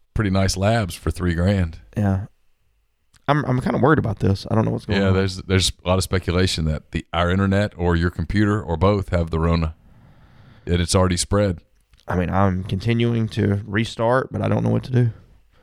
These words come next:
Speaker 2: Fixing it on the fly is kind of a problem. Because I can't close O B S and reopen that, or we lose the whole
Speaker 1: We
Speaker 2: thing.
Speaker 1: lose the whole feed, yeah.
Speaker 2: Yeah, so I
Speaker 1: Yeah.
Speaker 2: don't,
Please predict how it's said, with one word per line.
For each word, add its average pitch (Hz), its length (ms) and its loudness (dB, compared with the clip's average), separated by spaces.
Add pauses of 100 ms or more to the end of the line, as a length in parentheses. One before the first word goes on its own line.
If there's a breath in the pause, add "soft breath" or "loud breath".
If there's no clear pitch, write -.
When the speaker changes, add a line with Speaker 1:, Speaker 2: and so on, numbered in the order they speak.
(1500 soft breath)
Speaker 2:
Fixing 139 320 0
it 117 100 0
on 117 180 2
the 95 80 -2
fly 113 460 0
is 90 200 -2
kind 104 140 2
of 92 60 0
a 92 60 -6
problem. 92 400 0 (1400 soft breath)
Because 110 200 0
I 107 60 2
can't 127 320 -2 (200)
close 117 300 2
O 113 80 2
B 104 200 0
S 104 240 2
and 92 100 -8
reopen 101 380 2
that, 98 260 2
or 87 60 -6
we 87 100 -4
lose 92 220 0
the 92 60 -4
whole 92 120 -2
Speaker 1:
We 95 120 0
Speaker 2:
thing. 92 80 2
Speaker 1:
lose 92 200 0
the 92 60 -2
whole 90 120 0
feed, 90 380 0
yeah. 90 140 2
Speaker 2:
Yeah, 92 280 -2
so 95 240 0
I 87 80 -2
Speaker 1:
Yeah. 90 40 2
Speaker 2:
don't, 87 200 2